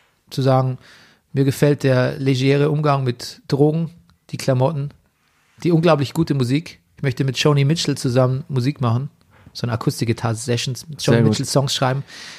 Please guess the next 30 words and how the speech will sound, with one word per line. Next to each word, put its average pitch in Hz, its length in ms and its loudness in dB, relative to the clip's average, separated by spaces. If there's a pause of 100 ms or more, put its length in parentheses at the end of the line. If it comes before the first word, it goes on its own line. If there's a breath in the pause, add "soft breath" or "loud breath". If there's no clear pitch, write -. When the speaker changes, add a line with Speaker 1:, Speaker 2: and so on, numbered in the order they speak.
Speaker 1:
Ich - 60 -10
möchte 170 200 4
auch 151 40 2
mal 170 180 6
auf - 100 0
ein 151 140 0
Speaker 2:
Joni 131 240 4
Mitchell 120 300 0
ist 104 80 -6
so 110 100 -6
toll. 104 240 -8 (500)
Speaker 1:
Ich - 60 -8
darf 123 220 -4
mit 127 140 -4
den 127 80 -8
E-, 170 120 0
ich 170 160 -6
möchte 220 240 4
auch 175 60 0
mal 175 120 2
auf 131 120 -6
ein 175 40 -6
Eagles-Konzert 139 680 -4
gehen 135 200 -4
und 120 160 -8
dann 120 180 -2 (300 loud breath)
neben 143 140 2
so 127 80 2
Eagles-Hatern 156 680 4
stehen. 131 380 0